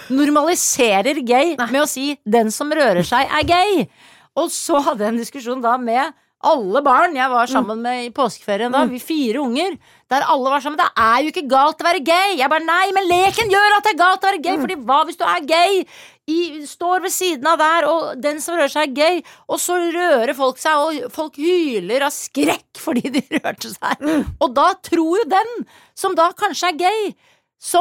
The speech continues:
Speaker 1: og så bare, «Ja, men hvis, eh, hvis han er gay, så er det bare å være gay.» Det kan hende at de foreldrene sitter rundt middagsbordet og rakker ned på gay. Og hvis den gutten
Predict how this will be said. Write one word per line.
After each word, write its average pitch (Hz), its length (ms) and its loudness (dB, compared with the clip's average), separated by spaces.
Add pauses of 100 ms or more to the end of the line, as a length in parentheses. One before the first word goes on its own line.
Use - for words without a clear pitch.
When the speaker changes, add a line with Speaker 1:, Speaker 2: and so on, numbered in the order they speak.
Speaker 1:
og 302 120 -4
så 294 60 -12
bare, 349 160 -2
«Ja, 370 60 -4
men 370 380 -8
hvis, - 400 -6
eh, 320 360 -2
hvis 277 420 -8
han 359 140 2
er 320 280 0
gay, 339 460 2 (240)
så 330 140 0
er 285 100 4
det - 20 -8
bare 359 180 2
å 262 60 -10
være 262 400 2
gay.» 339 280 -2 (200)
Det - 140 -8
kan 359 280 0 (140)
hende 415 540 -4 (560)
at - 300 -4 (540)
de 294 220 0
foreldrene 330 800 0
sitter - 580 -4
rundt 403 180 -4
middagsbordet 311 760 -2 (540)
og 381 220 4
rakker 453 600 -2
ned 415 180 0
på 453 100 -2
gay. 359 460 2 (520)
Og 285 120 0
hvis 381 180 -4
den 339 400 -2
gutten 349 540 -2